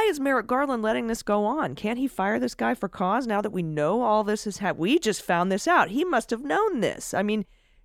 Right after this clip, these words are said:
telling that, lobbying the I G to lie in a report by omission, that seems like cause to fire a special counsel.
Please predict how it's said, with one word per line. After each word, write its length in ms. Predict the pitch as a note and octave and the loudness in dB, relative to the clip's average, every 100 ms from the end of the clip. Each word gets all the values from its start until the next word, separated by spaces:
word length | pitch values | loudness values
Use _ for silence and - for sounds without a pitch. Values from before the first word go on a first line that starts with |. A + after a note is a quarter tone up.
| - | -12
telling 480 | - A#3 C4+ E4 D4 | -2 2 4 2 0
that, 160 | C3 | -4
lobbying 520 | D#3+ E3+ A3+ C#4+ B3+ G3 | 0 2 2 2 -2 0
the 120 | F3 | 0
I 180 | E3 F#3+ | 2 0
G 220 | F3 G#3+ | -2 -2
to 120 | E3 | 0
lie 460 | D3 C3 D3 F#3+ D4 | 0 0 -2 -2 0
in 220 | F4 E3 | 0 0
a 80 | D3 | -2
report 520 | D3+ - F#3 G3+ - | -2 -2 0 0 0
by 180 | G3 D#3+ | 0 0
omission, 500 | D3 C#3+ A#3 E4+ F4+ - - - | 0 -2 -2 -4 -6 -10 -16 -4
that 160 | E4 | -4
seems 400 | - - E4+ E4 | -2 -2 0 0
like 260 | A3+ E3+ _ | 0 -2 _
cause 540 | - A#3+ C4+ D4 F3+ | -6 0 2 4 2
to 120 | - A3 | -2 -8
fire 520 | - F#3+ A#3 G3 D#3+ | -4 -2 0 2 0
a 80 | G3+ | 0
special 360 | - C4 D4+ | -4 -6 -4
counsel. 560 | D4 F4 G#4 - D#3 | -6 -6 -6 -2 -4